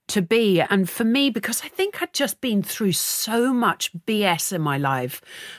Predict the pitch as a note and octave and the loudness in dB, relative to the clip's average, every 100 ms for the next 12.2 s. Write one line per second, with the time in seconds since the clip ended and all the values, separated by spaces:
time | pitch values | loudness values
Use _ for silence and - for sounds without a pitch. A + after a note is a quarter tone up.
0 | - A3 A3 E4 - - D4 - C4 - | -4 0 2 0 0 -2 -2 0 -2 0
1 | A3+ F#3 G3+ F#3 G3 F#3+ - G3+ - F3 | 2 2 4 4 4 0 -2 -2 2 0
2 | - A3+ A3 G#3 - G3 F3+ G#3 - - | 0 -2 2 2 2 2 2 0 0 -6
3 | - G3+ F#3 F3 - E3 E3+ E3+ E3 D#3+ | -2 2 2 0 -2 2 2 4 4 4
4 | C#3+ D3 E3 E3+ F3+ F#3 G#3 F3+ - F3+ | 2 2 2 2 2 4 2 2 2 2
5 | D#3+ D3+ D#3 D3 D#3+ C#3 C#3 - - _ | 2 0 0 0 0 2 2 -2 -10 _
6 | - E3+ D#3 D#3+ F3 F#3+ F#3 F3+ - - | -2 2 4 4 4 4 2 -2 -4 0
7 | G3 F3+ E3 D#3 - - _ - B3 B3 | 4 4 4 2 0 -18 _ -2 2 2
8 | A3 G3+ F#3+ G3 F#3 E3+ E3+ - - G3+ | 2 2 2 2 2 4 2 0 -2 0
9 | F3+ - - F3+ E3 D#3 F#3 E3 - - | 0 -2 0 2 2 0 -2 -2 -4 0
10 | F#3 E3+ D3+ F#3 D#3 - - D3 - E3 | 2 2 2 4 2 0 -6 -8 -2 -2
11 | D#3 D#3 D3+ D3+ C#3+ - D#3+ D3+ D3+ D3+ | 0 -2 -4 -4 -6 -2 0 2 2 2
12 | D3 | 0